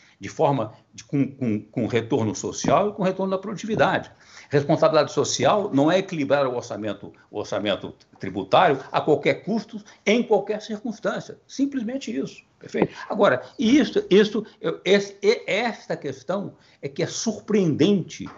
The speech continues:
porque que no mercado financeiro, para terminar, e consolidou-se uma percepção de que esse é o único assunto relevante. É só equilibrar as contas públicas.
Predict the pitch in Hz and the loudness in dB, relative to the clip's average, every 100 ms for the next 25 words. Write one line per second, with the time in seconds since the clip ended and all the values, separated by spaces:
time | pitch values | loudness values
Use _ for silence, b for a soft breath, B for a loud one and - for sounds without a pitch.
0 | B B - 160 - 151 135 - 139 98 | B B -4 -4 2 4 4 2 0 0
1 | - 143 170 180 127 - 107 101 107 117 | -4 2 4 4 2 0 0 -2 -8 -8
2 | - 170 - - 113 135 156 135 - B | -6 -6 -6 -4 -4 -2 0 -2 -4 B
3 | B B 196 180 - - _ - 202 202 | B B -2 -2 -4 -20 _ 2 4 6
4 | 196 170 110 165 247 - 165 123 113 110 | 4 4 2 2 2 -2 -6 -6 -4 -6
5 | - 135 - 165 202 - b b 165 - | -4 -6 -2 -2 -2 -6 b b -4 4
6 | 220 - 214 196 208 233 214 175 - 202 | 4 6 4 6 6 4 2 -2 -2 -6
7 | 196 196 233 175 214 185 - b b 151 | -2 -2 0 0 -2 -4 -12 b b -4
8 | 131 - 202 220 - 160 175 165 165 175 | 0 6 6 4 -4 -6 -2 0 2 2
9 | 170 190 208 - 180 156 123 | 0 -6 -6 -4 -4 -2 -4